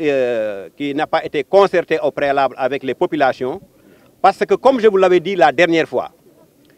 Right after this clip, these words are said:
même si les maires étaient d'accord, même si les maires étaient d'accord, s'ils ne consultent pas la population, nous, nous serons devant eux et nous allons nous opposer à ce projet-là. Nous n'écartons rien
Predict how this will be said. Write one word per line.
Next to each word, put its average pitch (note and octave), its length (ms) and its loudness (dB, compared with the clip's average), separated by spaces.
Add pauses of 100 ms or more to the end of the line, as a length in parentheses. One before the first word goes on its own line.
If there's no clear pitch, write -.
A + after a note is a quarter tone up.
(180)
même G#3 240 2
si G#3+ 220 -6
les F3+ 140 4
maires F#3 280 4
étaient F3+ 220 -2
d'accord, C#3 480 2 (680)
même F#3+ 200 2
si F#3+ 200 -4
les F3 100 0
maires D#3+ 260 -2
étaient A#2+ 180 -8
d'accord, F3 440 2 (460)
s'ils F#3 220 -6
ne E3+ 100 0
consultent G#3+ 500 2
pas F3+ 160 2
la E3 140 2
population, D#3 580 -2
nous, D#3 220 0
nous D3+ 180 -4
serons D#3 480 -4 (120)
devant D#3+ 460 2
eux D#3 100 -2
et D3+ 100 -4
nous C3 220 -4
allons C#3+ 220 -4
nous G#2+ 240 -8
opposer E3 380 -2
à A2+ 80 -8
ce - 80 -20
projet-là. G2 400 -12 (480)
Nous G3+ 140 2
n'écartons G3+ 460 -2
rien G3 340 2